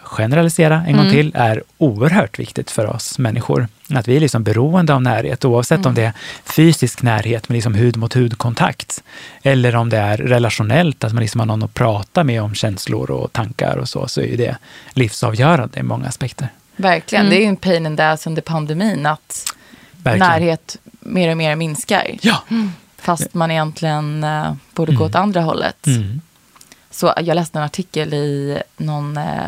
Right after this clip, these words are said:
Speaker 3: blaska eh, som kom ut när pandemin precis hade börjat, som
Speaker 1: Mm.
Speaker 3: då obviously hade skrivit innan, där det stod liksom vikten av att vi skulle sluta med allt cyber, utan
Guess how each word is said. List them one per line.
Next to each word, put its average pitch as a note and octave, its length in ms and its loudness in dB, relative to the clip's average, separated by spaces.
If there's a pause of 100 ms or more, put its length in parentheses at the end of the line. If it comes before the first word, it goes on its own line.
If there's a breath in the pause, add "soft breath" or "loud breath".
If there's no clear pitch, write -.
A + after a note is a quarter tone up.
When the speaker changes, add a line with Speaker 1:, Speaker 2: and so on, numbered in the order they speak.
(160)
Speaker 3:
blaska - 560 -4 (680 soft breath)
eh, D3+ 320 0
som D#3+ 180 -4
kom - 200 -4
ut D#3 280 -2
när D#3 120 -4 (140)
pandemin D#3 420 -4
precis C#3+ 280 -8
hade D3 160 -6
börjat, F3+ 560 0
som D3 100 4
Speaker 1:
Mm. C3 100 4
Speaker 3:
då A2+ 140 2
obviously - 340 -8
hade C3+ 120 -6
skrivit - 260 -14
innan, - 340 -8 (380 loud breath)
där D3+ 100 -2
det C#3+ 100 0
stod D3 220 -8
liksom D3 240 -6
vikten D3+ 380 -6
av C#3+ 100 -6
att D3 120 -10
vi C#3 40 -8
skulle - 200 -10
sluta D3+ 380 -6
med D#3+ 120 -6
allt - 160 -12
cyber, - 380 -6
utan - 420 -8